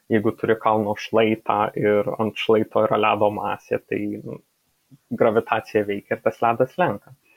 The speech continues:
Tai tą gana paprasta suprasti. O, tačiau ko mes, k-, ką dar labai mažai žinome, tai kas vyksta tiksliai po ledyno dugnu, O, nes galim įsivaizduoti, o,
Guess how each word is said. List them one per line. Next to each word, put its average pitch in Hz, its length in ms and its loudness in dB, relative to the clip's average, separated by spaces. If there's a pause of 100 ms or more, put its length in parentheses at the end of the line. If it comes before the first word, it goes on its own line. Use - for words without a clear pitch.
(300)
Tai 104 100 -4
tą 107 240 -2
gana 117 220 0
paprasta 123 480 -2
suprasti. - 640 -4 (380)
O, 110 240 -2
tačiau 127 560 0
ko 127 180 2
mes, 120 240 0 (420)
k-, - 220 -2
ką 120 240 -2
dar 117 160 0
labai 113 260 2
mažai 117 360 0
žinome, 139 420 2
tai 117 220 0 (200)
kas - 400 -2
vyksta 127 420 -2
tiksliai 113 580 -4 (200)
po 151 260 4
ledyno 107 680 0
dugnu, 110 640 -6 (680)
O, 104 120 -2 (280)
nes 107 240 -4
galim 110 380 2
įsivaizduoti, 110 920 0 (380)
o, - 140 -10